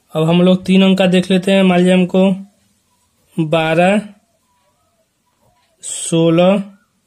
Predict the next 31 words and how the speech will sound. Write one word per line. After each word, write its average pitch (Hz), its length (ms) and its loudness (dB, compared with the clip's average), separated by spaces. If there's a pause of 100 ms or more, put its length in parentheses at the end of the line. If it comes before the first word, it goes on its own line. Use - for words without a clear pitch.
(1080)
और 170 200 2
बीस 170 320 0
का 196 100 0
निकालना 190 580 0
है। 208 200 -2 (420)
सबसे 170 240 -4
पहला 185 260 0
काम 190 200 0
सबसे 185 360 -4
छोटा 185 380 0
में 190 80 2
उससे 180 260 -2
बड़ा 180 240 2
का 180 80 0
भाग 180 240 0
देंगे। 185 360 0 (520)
सबसे 160 280 -4
छोटा 185 240 -2
बारह 175 280 0
है, 190 60 2
उससे 185 180 -2
बड़ा 180 180 2
सोलह 185 440 2
है, 214 120 -2 (840)
तो 160 120 -2
सोलह 175 680 0 (1120)
भागा 170 340 0
बारह, 165 460 0 (880)
तो 160 120 -6
बारह 170 300 0
कम 208 380 -2